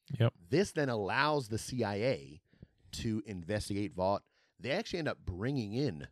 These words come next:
Speaker 2: Madeline to the C I A office. She doesn't seem that she's under arrest necessarily at this point, but
Speaker 1: Almost
Speaker 2: she's
Speaker 1: like a
Speaker 2: not necessarily
Speaker 1: deal.
Speaker 2: free to leave.
Speaker 1: Yeah.
Speaker 2: Yeah. Um, so she goes and, uh, Susan tells Madeline, essentially,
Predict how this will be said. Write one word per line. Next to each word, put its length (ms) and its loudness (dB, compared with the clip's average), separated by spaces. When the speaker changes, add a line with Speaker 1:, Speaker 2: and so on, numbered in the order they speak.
Speaker 2:
Madeline 680 -6
to 100 -6
the 60 -4
C 240 -10
I 180 -14
A 60 -4
office. 500 -2
She 140 -2
doesn't 160 0
seem 240 -2
that 100 0
she's 340 -4
under 360 4
arrest 360 -2
necessarily 800 -2
at 100 -6
this 160 0
point, 360 -2
but 400 4
Speaker 1:
Almost 180 4
Speaker 2:
she's 80 4
Speaker 1:
like 60 4
a 40 4
Speaker 2:
not 100 0
necessarily 300 10
Speaker 1:
deal. 100 -4
Speaker 2:
free 220 2
to 60 0
leave. 260 4
Speaker 1:
Yeah. 320 4
Speaker 2:
Yeah. 220 0
Um, 340 0
so 240 0
she 280 -2
goes 800 4
and, 280 -4
uh, 220 -4
Susan 460 -2
tells 400 -2
Madeline, 460 -4
essentially, 580 -10